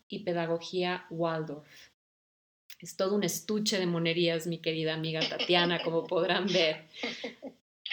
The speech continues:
También es la fundadora de Amarcura, que es un espacio para sanar el cuerpo físico, energético y el alma.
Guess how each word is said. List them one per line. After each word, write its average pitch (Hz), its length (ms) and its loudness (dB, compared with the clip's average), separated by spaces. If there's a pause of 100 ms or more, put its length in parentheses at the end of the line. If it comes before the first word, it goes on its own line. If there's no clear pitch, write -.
(220)
También 214 500 6
es 220 180 6
la 220 120 2
fundadora 190 600 2
de 185 80 2
Amarcura, 196 640 2
que 214 100 -4
es - 120 -2
un 208 100 0
espacio 190 500 -4
para 180 160 -2
sanar 175 320 -2
el 170 120 -2
cuerpo 170 380 -2
físico, 196 640 -6
energético 175 720 -4
y 175 80 0
el 165 160 -2
alma. 160 440 -4